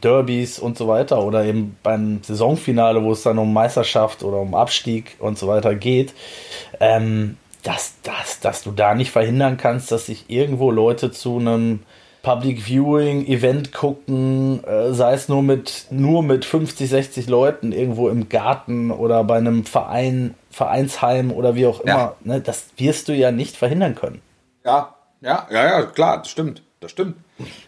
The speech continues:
Speaker 2: Das stimmt, das wirst du, das wirst du nicht verhindern können. Und trotzdem glaube ich, dass das Bewusstsein der Leute mittlerweile so geschärft ist, dass sie um die Gefahr wissen. Ähm, und es, ehrlich gesagt, solche Auswüchse, ähm,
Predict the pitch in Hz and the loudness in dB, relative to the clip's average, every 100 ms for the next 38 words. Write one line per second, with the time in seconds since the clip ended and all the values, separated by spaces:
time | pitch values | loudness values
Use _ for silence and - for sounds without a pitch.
0 | _ - 98 180 180 104 - 123 127 110 | _ -8 -2 0 0 -2 -2 -2 -4 -2
1 | 104 - 127 135 120 113 101 120 120 131 | -2 0 -4 -4 -4 0 2 0 -2 0
2 | 143 170 175 - 107 110 135 - 147 117 | 0 0 -4 -8 -4 0 0 0 0 2
3 | 139 143 127 135 135 139 160 147 131 117 | 2 0 -2 -6 -8 -4 -2 0 0 2
4 | 131 139 123 127 117 127 123 123 110 - | 0 -2 -4 -2 0 0 0 -4 -2 0
5 | 104 110 127 117 110 107 120 117 107 127 | 0 0 -2 -4 -4 -4 -2 0 0 -2
6 | 120 110 - 104 98 92 95 156 196 - | -4 -4 -2 0 2 0 -2 -4 -6 -8
7 | _ - 123 123 117 113 - 120 113 - | _ 0 2 2 0 -4 -6 -6 -6 -4
8 | 107 - - - - - 120 - 131 170 | -4 -4 -6 -20 -20 -16 -16 -4 2 2
9 | 226 202 175 160 170 151 143 151 185 - | 2 2 2 2 2 2 2 2 2 0
10 | 185 185 - 190 196 202 - _ _ 139 | -6 -6 0 2 4 0 -6 _ _ -2
11 | 147 139 135 131 113 | 0 0 -4 -8 -12